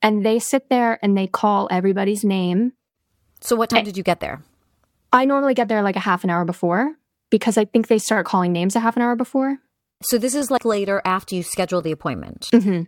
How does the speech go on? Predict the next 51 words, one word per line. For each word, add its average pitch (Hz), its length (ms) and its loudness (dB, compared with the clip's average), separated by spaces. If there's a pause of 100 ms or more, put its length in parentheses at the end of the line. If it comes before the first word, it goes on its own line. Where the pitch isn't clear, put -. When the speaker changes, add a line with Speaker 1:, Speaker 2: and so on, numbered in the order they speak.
Speaker 2:
And 185 100 -2
you 180 60 -4
get 185 180 -2
there 196 140 0
at, - 100 -4
like, 180 200 -4
nine, 165 580 -2
nine 151 220 -4
thirty? 156 480 -4
Speaker 1:
Yeah. 202 240 4 (280)
And 233 140 4
the 214 140 0
equity 226 280 2
monitor 185 640 0 (300)
will 185 160 2
call 175 800 -2
all 185 160 4
the 180 100 2
names. 160 640 -6 (420)
And, 190 500 0 (120)
um, 170 500 0 (300)
then 185 260 2
if 180 160 -4
you're 190 80 2
there, 185 260 2
you 208 160 0
say, 175 380 -2
"I'm 262 140 4
here," 330 420 0
and 214 140 2
you're 202 80 0
given 208 180 0
a 185 100 0
little 170 160 -4
card. - 340 -8 (100)
Speaker 2:
Okay. 170 280 -10
And 185 140 -8
so 226 100 -4
then 214 200 -4
how 226 320 -4
long 208 360 -4 (520)
after 202 300 -2
nine 185 180 -6
thirty 190 340 -4
until 180 300 -6
you 175 160 -4
actually 170 400 -6
went 165 160 -8
in 160 160 -8
and 151 160 -12
sang? 151 420 -12